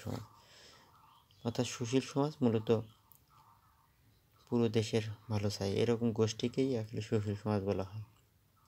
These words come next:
আর রাজনৈতিক দল কথাটা হয়তো আপনাদের ভুল মনে হতে পারে, কিন্তু আসলে রাজনৈতিক দল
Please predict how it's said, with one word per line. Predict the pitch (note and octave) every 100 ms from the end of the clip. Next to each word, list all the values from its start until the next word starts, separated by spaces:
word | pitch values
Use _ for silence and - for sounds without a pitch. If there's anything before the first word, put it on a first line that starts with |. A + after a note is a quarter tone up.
| _ _ _ - - - - - -
আর | A2 A2
রাজনৈতিক | B2+ B2 C3+ C3 B2 G#2+
দল | G#2 F#2+ G2+ - -
কথাটা | A#2+ C3 B2
হয়তো | A#2+ A2+ A2
আপনাদের | A2 A2+ G#2 A2 - - - - - _ A#2
ভুল | A#2 A#2+
মনে | A2
হতে | G#2+ G2+ G#2
পারে, | G#2 A#2 C3+ _ - - -
কিন্তু | - A2
আসলে | A#2 A2 A#2+
রাজনৈতিক | A2+ A#2 A2+ - A#2+ - A#2 -
দল | B2 C3